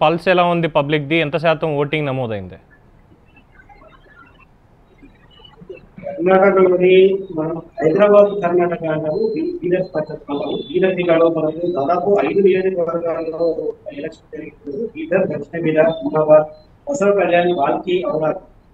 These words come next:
Speaker 2: ఈ ఐదు నియోజకవర్గాల్లో ప్రశాంతంగా అయితే ఎలక్షన్ జరిగింది. ఎక్కడ ఎలాంటి అవాంఛనీయ సంఘటనలు అయితే జరగలేదని చెప్పుకోవచ్చు. పూర్తి స్థాయిలో సమర్థవంతంగా అక్కడ పోలీసులు పనిచేశారు.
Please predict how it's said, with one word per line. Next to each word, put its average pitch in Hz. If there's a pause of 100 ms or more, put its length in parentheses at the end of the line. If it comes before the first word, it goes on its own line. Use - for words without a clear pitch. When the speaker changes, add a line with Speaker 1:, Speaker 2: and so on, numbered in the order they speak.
Speaker 2:
ఈ 165
ఐదు 190
నియోజకవర్గాల్లో 190 (420)
ప్రశాంతంగా 196
అయితే 185
ఎలక్షన్ 170
జరిగింది. -
ఎక్కడ 196 (140)
ఎలాంటి 190
అవాంఛనీయ 180
సంఘటనలు 160
అయితే 160
జరగలేదని 151
చెప్పుకోవచ్చు. - (500)
పూర్తి 196
స్థాయిలో 196
సమర్థవంతంగా 180
అక్కడ 170 (100)
పోలీసులు 175
పనిచేశారు. 160